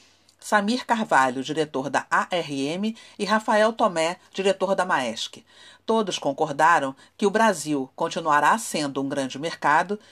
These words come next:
que os líderes devem seguir encorajando as boas práticas e que pensar além do novo normal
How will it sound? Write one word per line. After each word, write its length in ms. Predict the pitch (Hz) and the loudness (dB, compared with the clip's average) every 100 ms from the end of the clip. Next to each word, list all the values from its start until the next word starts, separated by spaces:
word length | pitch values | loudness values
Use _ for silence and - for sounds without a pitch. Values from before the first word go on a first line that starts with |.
| - _ | -20 _
que 100 | - | -4
os 120 | 240 180 | -2 -2
líderes 640 | 175 233 208 151 143 147 | -2 -2 -2 -4 -4 -2
devem 360 | 143 135 131 147 | 0 0 -2 -6
seguir 520 | - 156 147 135 - | -6 -6 -6 -8 -6
encorajando 840 | 180 269 302 269 202 147 147 143 135 | -2 -2 2 2 2 2 -2 -2 -4
as 100 | 127 | -4
boas 340 | 135 135 139 | -4 -2 -4
práticas 640 | - 127 160 - 220 220 - - - - | 0 2 2 -2 -6 -6 -10 -20 -14 -8
e 80 | |
que 140 | 226 262 | -4 -2
pensar 640 | 254 233 226 139 123 - - | 0 -2 2 4 4 2 0
além 460 | 165 165 240 285 | 2 2 2 2
do 140 | 226 156 | 0 0
novo 300 | 139 127 139 | -2 -2 -2
normal 580 | 185 185 147 185 170 | -2 0 2 4 4